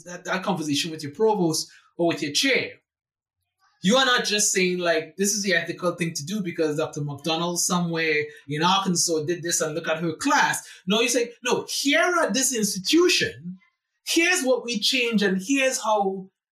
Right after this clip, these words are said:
it has impacted the students." And if that's a positive impact, now the question then should be, how do you scale that?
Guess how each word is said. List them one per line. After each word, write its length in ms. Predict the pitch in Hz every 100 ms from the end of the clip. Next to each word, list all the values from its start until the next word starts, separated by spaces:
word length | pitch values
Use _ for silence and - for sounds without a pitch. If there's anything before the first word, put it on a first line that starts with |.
| _
it 160 | 185 180
has 200 | 185 175
impacted 500 | 160 - 151 - 151
the 60 | 147
students." 640 | - 135 95 - - - _ _ _ _ _ _ _ -
And 140 | 202
if 160 | 294 254
that's 220 | 262 330
a 100 | 302
positive 460 | 277 233 214 220 196
impact, 480 | 311 311 196 165 180
now 140 | 208
the 100 | 208
question 500 | - 277 277 277 226
then 140 | 196 180
should 180 | 170
be, 100 | 156
how 180 | 170 208
do 120 | 175
you 160 | 156 139
scale 480 | - - 254 240 143
that? 160 | -